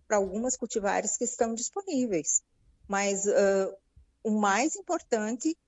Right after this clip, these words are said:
é fazer esse manejo integrado, várias ações pra que a gente consiga ter um resultado. É isso que se vê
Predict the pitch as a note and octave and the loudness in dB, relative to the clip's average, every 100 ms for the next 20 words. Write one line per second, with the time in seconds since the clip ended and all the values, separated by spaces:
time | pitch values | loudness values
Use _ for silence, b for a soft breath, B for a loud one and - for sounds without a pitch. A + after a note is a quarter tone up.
0 | - A3 B3+ A#3 A3 B3+ A#3+ A3 B3+ - | 0 2 4 4 4 2 0 2 2 2
1 | C#4 A#3+ A3 A#3 A#3+ A#3+ A#3 G#3+ F3 D#3+ | -4 -4 0 0 0 -2 -2 0 0 -2
2 | - - F#3 F#3 G#3 G#3+ D4+ E4+ C#4+ B3+ | -10 -16 -8 0 4 4 2 0 -2 0
3 | - G#3 F#3+ G#3 D4 - - - _ - | -2 -4 -4 -4 -6 -8 -12 -20 _ -4
4 | A#3 A#3+ A3+ A3 - A#3 - A3 A3+ A3+ | 2 2 0 -6 -6 -6 -2 2 2 2
5 | G#3+ G#3+ A3 A#3+ - F#3 D3+ - G#3 G#3 | -2 2 2 0 2 2 2 0 0 2
6 | A#3 - B3+ B3+ - A3 G#3+ G#3+ | -2 -2 -4 -2 -2 2 2 2